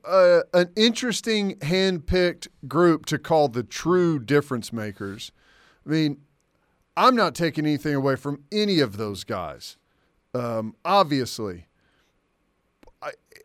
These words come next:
I don't think you have to say that it's one or the other. Like, we've had success with smaller guys and haven't had any success with bigger guys. It just feels like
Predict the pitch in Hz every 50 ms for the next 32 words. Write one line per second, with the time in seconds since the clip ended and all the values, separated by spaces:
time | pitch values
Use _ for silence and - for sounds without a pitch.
0 | _ - 185 196 240 240 254 214 139 - 226 214 202 - - 196 190 165 165 190
1 | 190 - - - 175 147 - - 202 190 175 165 160 151 131 123 151 143 139 139
2 | 135 135 131 - _ _ - 170 165 156 - 127 117 120 160 175 170 165 160 160
3 | 156 151 143 - _ 160 151 139 135 123 117 123 117 131 160 190 185 117 127 113
4 | 113 113 - 139 139 135 - - 151 147 135 117 147 170 175 160 135 - - 147
5 | 117 - - 175 160 147 - - 147 135 - 160 165 156 151 139 135 117 127 151
6 | 165 165 156 147 143 139 135 - - - _ _ _ _ _ _ _ _ - 143
7 | 135 120 113 123 156 170 165 160 135 127 147 156 147 139 143 147 143 139 135 -
8 | - 131 - - - 156 135 120 - - 123 107 95 107 104 151 170 165 139 127
9 | 117 104 123 117 110 107 107 107 107 104 - - _ _ _ _ _ _ _ _
10 | _ _ _ _ _ _ - 180 175 151 123 - 185 196 175 - - - - 190
11 | 196 190 156 123 165 175 165 156 151 147 147 - -